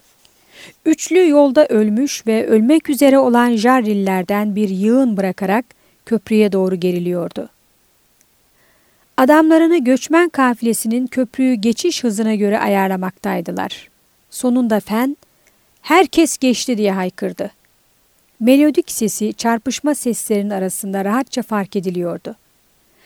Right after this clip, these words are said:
Taita geri dönüp bakmadan önce son bir hamleyle karşısındaki adamın gırtlağını kesti. Köprü boştu. Baltalı adamlara işe başlamalarını söyle,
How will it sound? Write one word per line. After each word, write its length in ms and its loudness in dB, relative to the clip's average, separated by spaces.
Taita 400 2
geri 320 2
dönüp 220 -4
bakmadan 480 -4
önce 440 -4
son 360 0
bir 120 2
hamleyle 680 -4
karşısındaki 840 0
adamın 400 -2
gırtlağını 520 -4
kesti. 520 -8
Köprü 460 -4
boştu. 480 -4
Baltalı 520 2
adamlara 460 2
işe 300 0
başlamalarını 720 -2
söyle, 400 -6